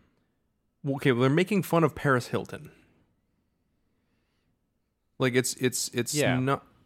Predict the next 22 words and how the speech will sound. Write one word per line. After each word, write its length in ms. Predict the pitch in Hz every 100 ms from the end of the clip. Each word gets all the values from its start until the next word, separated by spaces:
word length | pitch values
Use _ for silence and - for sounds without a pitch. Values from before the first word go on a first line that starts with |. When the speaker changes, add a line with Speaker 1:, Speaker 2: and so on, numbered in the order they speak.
| _ -
Speaker 1:
It, 160 | 120
it, 140 | 127 117
it's, 600 | 120 120 - - - - _ _ _
it, 80 | - -
it's 220 | 87 101
not 260 | 117 151 139
making 240 | 147 156 151
fun 220 | 160 160
of, 160 | 151
like, 380 | 135 131 127 -
you 160 | - 131
know, 80 | 131
the 80 | 135
time, 180 | 139
like, 120 | 127 117
oh, 160 | 170
like, 160 | 170 135
social 340 | 160 170 185
media 500 | 160 170 180 170 160
influencers 1040 | 160 180 190 175 151 - 151 147 135 127 127
and, 460 | 127 123 120 135
like, 260 | 127 127